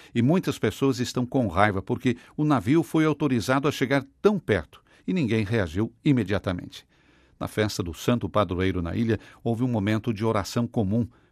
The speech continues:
pelo que ocorreu e de confiança para invocar a proteção de nosso país.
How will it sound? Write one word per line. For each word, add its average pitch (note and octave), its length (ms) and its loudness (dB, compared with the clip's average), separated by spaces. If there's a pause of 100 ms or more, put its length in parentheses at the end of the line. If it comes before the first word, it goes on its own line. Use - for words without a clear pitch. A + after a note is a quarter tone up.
pelo F#2+ 180 -2
que - 100 -8
ocorreu F#2 480 -2
e A2 60 -4
de G2+ 140 -6
confiança G#2+ 800 -2 (240)
para - 160 -8
invocar F#2+ 420 -4
a F#2+ 60 -8
proteção G#2 580 -4 (320)
de G#2+ 100 0
nosso E2 280 -6
país. - 500 -8